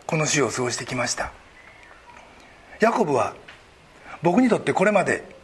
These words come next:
聖書の中で一位、二位を表す親近感の覚える人です。まあ、新約ではペテロ、旧約はヤコブ。誰よりも近しいというか、ある意味おっちょこちょいであかんたれで可愛い。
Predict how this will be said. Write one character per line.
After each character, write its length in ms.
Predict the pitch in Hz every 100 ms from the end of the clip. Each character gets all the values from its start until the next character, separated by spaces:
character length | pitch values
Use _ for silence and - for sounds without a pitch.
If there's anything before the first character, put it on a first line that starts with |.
| - - - - -
聖 220 | - 269
書 140 | 208 139
の 40 |
中 220 | 131 127
で 120 | 110
一 400 | 98 190 190 277
位、 20 | 185
二 140 | 202
位 60 | 156
を 80 | 123
表 280 | 127 120
す 160 | 120 127
親 260 | - 262 262
近 200 | 254 190
感 240 | 131 113
の 120 | 107
覚 180 | 143 156
え 80 | 147
る 200 | 139 127 -
人 180 | - 123
で 120 | 85
す。 160 | - - - - - - - -
ま 80 | 196
あ、 20 |
新 180 | - 175
約 220 | 165 165
で 60 | 214
は 80 | 147
ペ 120 | 139
テ 120 | -
ロ、 160 | - - - -
旧 160 | - 127
約 240 | 123 120
は 80 | 139
ヤ 120 | 160
コ 120 | 175 147
ブ。 60 | - - - - - - - - - - - - - - - - - - - - -
誰 300 | 131 143 180
よ 140 | 226 285
り 100 | 185
も 160 | 131
近 320 | - - 220
し 220 | 208 143 117
い 40 |
と 160 | 117 110
い 80 |
う 160 | 120 113
か、 280 | 110 90 - -
あ 120 | 147
る 140 | 160
意 60 | 226
味 160 | 190 -
お 100 | 139
っ 80 |
ち 140 | - 123
ょ 20 |
こ 120 | 151
ち 100 | 151
ょ 60 | 175
い 40 |
で 80 | 117
あ 80 | 120
か 160 | 135
ん 80 | 131
た 140 | 139 143
れ 80 |
で 120 | 107 104
可 240 | - 156
愛 100 | 139
い。 120 | 95